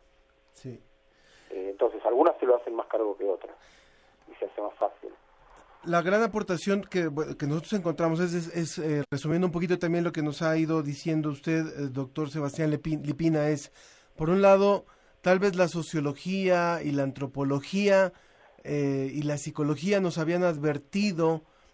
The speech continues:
Speaker 1: de, de lo que ocurre cuando las, cuando los niños se enfrentan a una situación de pobreza y cómo se da su desarrollo y su aprendizaje.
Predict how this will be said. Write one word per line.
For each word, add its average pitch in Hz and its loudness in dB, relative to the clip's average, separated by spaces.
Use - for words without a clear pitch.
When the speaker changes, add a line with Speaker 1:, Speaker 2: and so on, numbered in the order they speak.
Speaker 1:
de, 147 0
de 139 -4
lo 139 -2
que 156 -2
ocurre 175 0
cuando 147 0
las, 139 0
cuando 147 2
los 143 4
niños 175 2
se 165 -4
enfrentan 170 -2
a 151 0
una 165 2
situación 151 -2
de 156 0
pobreza 180 0
y 156 -4
cómo 175 4
se 165 2
da 160 6
su 165 -2
desarrollo 151 0
y 151 -2
su 143 -4
aprendizaje. 131 -4